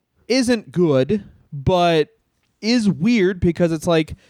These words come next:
it's not sold as, "Hey, these stars are gonna have this match." It's this weird thing where Booker T comes out, both of their Titantrons are just the W C W logo,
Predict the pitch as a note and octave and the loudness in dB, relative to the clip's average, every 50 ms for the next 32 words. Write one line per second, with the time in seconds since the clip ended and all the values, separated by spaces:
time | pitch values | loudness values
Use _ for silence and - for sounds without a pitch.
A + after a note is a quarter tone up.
0 | _ _ _ _ _ _ - F#3 F#3+ - A3 B3 C#4 D4+ - - - - - G#3 | _ _ _ _ _ _ -2 -2 -2 -2 -2 -2 -2 -2 -2 -6 -6 -4 -2 0
1 | G#3 G#3+ G#3 G3+ F#3+ E3 D#3 D3+ C#3+ C#3 C3+ C3 B2+ B2+ - - - _ _ _ | 2 2 2 2 2 2 2 2 2 2 0 0 -2 -6 -10 -14 -16 _ _ _
2 | _ _ _ _ _ _ _ - - F3+ F#3+ F3+ F3 E3 D#3+ D#3 D#3 D3+ G#2 C3 | _ _ _ _ _ _ _ -8 -4 -2 0 0 2 2 2 0 0 -2 -2 -4
3 | E3 E3+ D#3+ C#3 - - - F3 E3 F3 F#3 F#3+ E3+ D3+ F3 D3+ - A2+ D#3+ D3 | -2 -2 -2 -4 -4 -4 -2 -2 0 2 0 0 0 0 -2 -2 0 0 0 0
4 | D3 E3 D#3+ D#3+ C#3+ D3+ D3+ C3+ - D#3 E3 E3 D#3+ D3+ D3 - - - E3+ D#3+ | 0 0 0 -2 -2 -4 -8 -8 -6 -4 -2 0 0 0 0 -2 -2 -4 -4 -2
5 | F3 F3+ E3+ E3+ F3 G#3 A3+ B3+ A3 - A3 G#3 G3+ G3 F#3+ F#3 F3+ F3 E3+ C#3+ | -2 -2 0 0 2 0 0 -2 -2 -2 -2 -2 0 0 0 2 2 2 2 -2
6 | C3 D3 - G3+ G#3+ - - A3+ - - A3+ G#3+ - A3+ G3+ G3 F3+ G3 E3 D#3 | -4 -4 -2 -2 -2 -2 -6 -6 -4 -4 -4 -2 -2 -2 -2 -2 0 0 2 2
7 | D#3 D3+ D#3 C#3 - _ _ _ _ _ _ _ _ _ _ _ _ - G3+ G#3 | 2 2 0 -2 -6 _ _ _ _ _ _ _ _ _ _ _ _ -2 0 0
8 | A#3 C#4 C#4 - C4+ A#3+ G3+ A#3+ A#3 G#3+ - - - - G#3+ A#3 B3 A3 G#3+ G3+ | 0 0 0 0 -2 0 0 0 0 0 0 -2 -2 0 0 -2 -2 -4 -6 -8
9 | F#3 - A3 G3+ G3+ G3 F#3 F#3 F#3+ F3 E3 F#3+ F#3+ - - F3+ D#3 C3 - D#3+ | -4 -2 0 0 0 0 0 0 0 0 2 0 -2 0 -2 -4 -2 0 0 0
10 | E3 F3+ G3 G3 G3 F#3+ G3 - - G3 F3+ D#3+ F3+ F3 E3+ F3 F3+ F3+ F3 E3 | 2 2 2 0 -2 -2 -4 -6 -6 -6 -2 0 0 0 0 0 -2 0 0 0
11 | D#3 D#3+ E3 F3 F3 E3 D3+ C3 A#2+ A#2 A2+ A2 A2+ B2+ C3+ | 2 2 2 2 2 2 2 2 2 2 2 2 0 0 -2